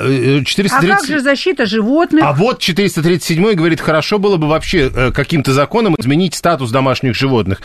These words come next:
Speaker 1: чтобы они были не имуществом, а они чем-то недееспособным.
Speaker 2: Но они не могут быть дееспособным, потому что
Speaker 1: Потому
Speaker 2: это
Speaker 1: что это
Speaker 2: всё-таки
Speaker 1: человек,
Speaker 2: <laughs>
Speaker 1: да.
Speaker 2: это всё-таки только человек может быть дееспособным, а у нас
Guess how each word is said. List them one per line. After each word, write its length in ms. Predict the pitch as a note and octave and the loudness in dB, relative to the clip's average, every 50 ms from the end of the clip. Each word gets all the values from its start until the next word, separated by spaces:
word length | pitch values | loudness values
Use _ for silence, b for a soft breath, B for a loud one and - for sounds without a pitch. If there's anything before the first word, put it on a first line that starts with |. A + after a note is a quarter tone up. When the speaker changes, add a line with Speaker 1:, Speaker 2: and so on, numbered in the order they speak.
| B B B | B B B
Speaker 1:
чтобы 200 | - C#3+ D3 D#3 | -2 0 2 2
они 120 | E3 E3+ | 2 2
были 320 | D3+ D3+ D#3+ C#3+ C3+ - B B | 2 2 2 0 0 -2 B B
не 180 | B C#3 D3 D#3+ | B 0 2 2
имуществом, 580 | E3 A3 D4+ C4 - - C#3+ - - A#2+ G#2+ G#2+ | 2 2 2 0 0 -2 -2 -2 0 0 2 2
а 40 | A#2 | 2
они 240 | B2+ E3 - - - | 2 0 -2 -4 -4
чем-то 320 | - - G3 G#3+ - E3+ | -2 -2 -2 0 0 2
недееспособным. 880 | D3+ D3 D3 C#3 C3+ D3 - - F3+ D#3+ - - C3+ G2+ - - - - - _ _ _ _ _ _ _ _ _ _ _ | 2 2 2 2 0 -2 -2 0 -2 -2 -2 -2 -4 -4 -4 -6 -12 -18 -20 _ _ _ _ _ _ _ _ _ _ _
Speaker 2:
Но 240 | A3+ A#3+ B3 C4 C#4 | -2 2 2 4 4
они 180 | C#4+ C#4+ C#4+ C#4+ | 4 4 4 4
не 80 | D4+ | 4
могут 280 | D4+ D4+ C#4 A#3+ A#3 G#3 | 4 4 2 2 0 -2
быть 200 | G3 G3+ A#3 F#3+ | 0 -2 -2 -2
дееспособным, 800 | F#3+ A3 B3 A#3+ - - - C4 A#3 - - G4 G4 D4+ C4 A#3+ | 0 0 0 0 -2 -2 -4 -4 -4 -2 -2 -2 0 2 2 2
потому 300 | G#3 A3 - A#3+ A#3+ B3 | 0 0 0 0 0 0
что 140 | A#3+ - - | 0 0 2
Speaker 1:
Потому 140 | A#2+ E3 D3+ | 2 2 2
Speaker 2:
это 40 | C#3+ | 2
Speaker 1:
что 100 | - D3+ | 2 2
это 120 | B3+ - | 0 0
Speaker 2:
всё-таки 60 | - - | 0 0
Speaker 1:
человек, 360 | D#3 C#3+ C3+ - - - G#3+ | 2 2 4 2 2 2 2
Speaker 2:
<laughs> 20 | |
Speaker 1:
да. 280 | G#3+ C#4+ - - C4 - - F#3 - G3+ B B B B | 2 0 0 0 -2 -2 -4 -6 -8 -8 B B B B
Speaker 2:
это 220 | A#3+ A#3+ A#3 C4 | -4 -2 -2 -4
всё-таки 320 | G#3 - C#4 A3+ - - | -4 -4 -6 -6 -4 -4
только 220 | A3+ C4+ B3 - B3+ | -2 -2 -2 -2 -4
человек 440 | - - C#4 C4+ C4+ B3 G#3+ E3+ G3 | -4 -2 0 0 2 0 0 -2 -4
может 160 | F#3 F3 E3+ | -4 -4 -4
быть 140 | F3 F3+ E3 | -4 -4 -2
дееспособным, 760 | F#3 G3+ F#3 - B3 B3 A#3 - G4 G4+ D4 C4+ A#3 A3 | -2 -4 -4 -2 -4 -4 -2 -2 -2 0 2 2 2 2
а 220 | A3+ A3+ A3+ A#3 A#3 | 2 2 2 0 0
у 100 | B3 A#3+ | -2 0
нас 220 | B3 C4+ C4 B3 | 0 0 0 -2